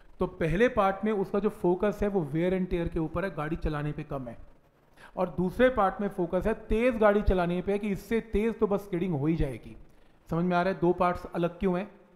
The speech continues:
और जबकि दोनों के दोनों parts banking के ऊपर ही based हैं, तो student कंफ्यूज ये हो सकता है कि banking में formula तो एक ही किया हुआ है, जबकि मैंने आपको दो formula करवाए थे, special case भी करवाया,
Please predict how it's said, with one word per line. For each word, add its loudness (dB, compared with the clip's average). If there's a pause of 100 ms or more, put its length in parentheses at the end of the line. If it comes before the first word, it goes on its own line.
(920)
और 0
जबकि 0
दोनों 4
के 4
दोनों 2
parts -2 (180)
banking -4
के -4
ऊपर -2
ही -4
based -6
हैं, -14 (480)
तो -6
student -4
कंफ्यूज -2
ये 0
हो 4
सकता -4
है -2
कि -6
banking -6
में -2
formula -4
तो -2
एक -2
ही 0
किया 2
हुआ 4
है, -4 (560)
जबकि -4
मैंने 0
आपको -2
दो 2
formula -2
करवाए -2
थे, -4 (320)
special -6
case -2
भी -4
करवाया, 0